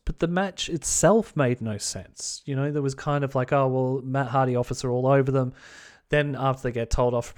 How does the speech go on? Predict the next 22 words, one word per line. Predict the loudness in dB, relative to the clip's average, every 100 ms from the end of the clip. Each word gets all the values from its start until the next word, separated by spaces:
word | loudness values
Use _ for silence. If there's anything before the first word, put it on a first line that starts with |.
| -4
by | -2 -2
Brody | -2 -4 -4
Lee's | -6 -6 0
wife, | 2 2 0
then | -4
they're | -2 0
all | 0 0
on | -4
the |
same | -4 -4 -4
page, | -2 -2 -2 -2
and |
then | -2
everybody | -2 -2 -2 -4
gets | -4 -6 -6
to | -4
have | -4
their | -2 -4
own | -4 -4
individual | -6 -6 -8 -6 -6
little | -6
spots. | -8 -6 -6 -6 -10 -14